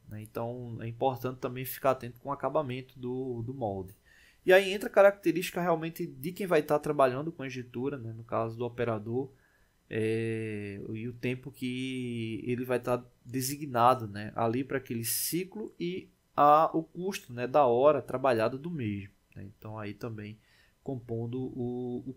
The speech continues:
custo, né, de proje-, de projetos, né, que precisam ser injetados, é... por injetura de termoplásticos, né? No caso, pra circuitos de injeção de termoplásticos,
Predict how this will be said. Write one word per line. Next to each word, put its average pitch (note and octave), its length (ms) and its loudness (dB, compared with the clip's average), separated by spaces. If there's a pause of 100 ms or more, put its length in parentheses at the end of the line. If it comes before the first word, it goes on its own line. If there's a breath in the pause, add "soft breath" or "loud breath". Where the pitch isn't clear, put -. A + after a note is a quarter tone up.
custo, D3 420 -2
né, G#2 200 -8
de A2+ 280 -6
proje-, A#2 460 -2
de A#2 140 -8
projetos, A#2+ 560 0
né, A#2+ 100 -8
que - 120 -20
precisam C3+ 460 -6
ser C3+ 240 -6
injetados, B2 920 -2 (500 soft breath)
é... A2+ 240 -2
por C#3 160 -4
injetura C3+ 380 -2
de - 60 -8
termoplásticos, A2+ 800 -2
né? G#2+ 180 -10 (1000)
No E3 160 0
caso, D3+ 340 8
pra C3+ 520 2
circuitos D3+ 500 0
de C3+ 140 -6
injeção C#3 400 2
de B2+ 60 -12
termoplásticos, C3 920 -2